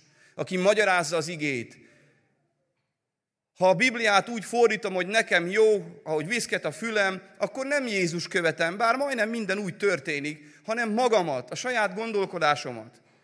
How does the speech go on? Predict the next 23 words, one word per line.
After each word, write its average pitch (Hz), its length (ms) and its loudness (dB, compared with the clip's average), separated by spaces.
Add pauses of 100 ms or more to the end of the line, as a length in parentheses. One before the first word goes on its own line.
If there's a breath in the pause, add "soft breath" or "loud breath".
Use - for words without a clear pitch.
(160 soft breath)
vagy 196 180 -4
egy 202 120 -2
közösséget. 190 880 -4 (600 soft breath)
Jézus 226 440 -2
követni 233 420 0
azt 220 280 -2
jelent, 226 220 2
hogy 196 140 -2
ott 208 200 -2
ülni 175 200 0
mellette 156 460 2
a 143 60 -2
lábainál. 110 800 -8 (360 soft breath)
Az 180 140 -4
ő 185 80 0
szent 220 320 -2
lelke 175 340 2
által 180 400 2
ott 208 160 -4
keresni 165 560 -2
őt, 117 400 -6 (360 soft breath)
figyelni 175 580 0
rá. 113 440 -4